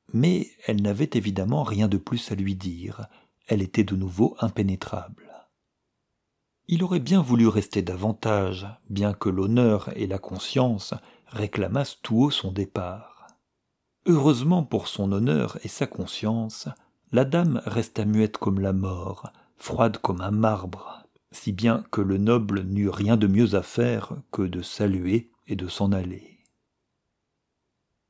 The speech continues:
Il pensa à elle toute la journée. L'illusion de la pitié était finie, il savait maintenant qu'il éprouvait pour cette Anglaise un amour tout à la fois insensé et coupable. Insensé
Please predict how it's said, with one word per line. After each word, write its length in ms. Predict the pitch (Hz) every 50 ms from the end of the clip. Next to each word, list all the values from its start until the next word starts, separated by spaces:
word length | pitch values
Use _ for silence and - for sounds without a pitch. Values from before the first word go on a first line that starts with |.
| _ _ _ _ _ _ _ _ _ - -
Il 220 | 139 151 139 -
pensa 540 | - - 175 160 - - - 196 180 135 104
à 40 | 104
elle 500 | 101 101 117 139 143 143 90 - - -
toute 220 | - - 113 - -
la 100 | 104 104
journée. 640 | 95 95 101 95 - 98 95 90 87 95 - - - - _ _ _ _ _ _ _ _ _ _ _ _ _ _ _ _ _ -
L'illusion 560 | 107 107 107 104 104 101 101 104 113 131 131
de 100 | 104 107
la 120 | 95 92
pitié 480 | - - - 101 - - - - 113 104
était 180 | 98 - - 95
finie, 540 | - - - 104 110 120 123 123 113 107 - - - - _ _ _ -
il 160 | - 117 98 -
savait 280 | - - 101 98 107
maintenant 320 | 104 104 98 - - 151 135
qu'il 200 | - - 110 104
éprouvait 360 | 98 - - 113 101 113 117
pour 200 | 117 107 - -
cette 240 | - 104 95 - 104
Anglaise 580 | 98 95 101 117 127 139 127 104 95 - - - _ -
un 180 | - 101 95 95
amour 380 | 101 127 139 143 120 92 -
tout 160 | - - 101 -
à 80 | 110
la 120 | 101 101 101
fois 260 | - - 110 95 101
insensé 640 | 120 113 - - 110 95 - - - - 151 147 - -
et 60 | -
coupable. 640 | - - - 101 - - 127 110 101 95 90 95 - - - - - - _ _ _ _ _ _ _ _ _ _ _ - -
Insensé 720 | 98 - - - 87 - - - - 170 151 131 135